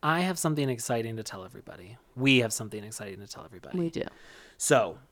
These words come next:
Speaker 1: like I said earlier, we started a Facebook group.
Speaker 2: Mm-hmm.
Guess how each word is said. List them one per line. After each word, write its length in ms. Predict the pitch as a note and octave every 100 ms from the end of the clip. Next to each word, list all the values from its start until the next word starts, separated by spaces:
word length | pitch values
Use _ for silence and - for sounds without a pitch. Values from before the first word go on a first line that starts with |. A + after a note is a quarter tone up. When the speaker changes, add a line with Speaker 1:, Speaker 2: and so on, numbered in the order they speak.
| _ _ _ - - _ -
Speaker 1:
like 180 | B2+
I 40 | C3+
said 220 | - F3
earlier, 500 | F#3 E3+ D#3+ D#3 D3+
we 560 | C3+ C3 B2+ B2 B2 A#2+ -
started 580 | - - C3 C#3 E3+ F#3 D#3+
a 160 | E3+
Facebook 520 | E3+ C#3 B2 - A#2
group. 340 | - A2+ A#2+ - - F3
Speaker 2:
Mm-hmm. 420 | D3+ - E3+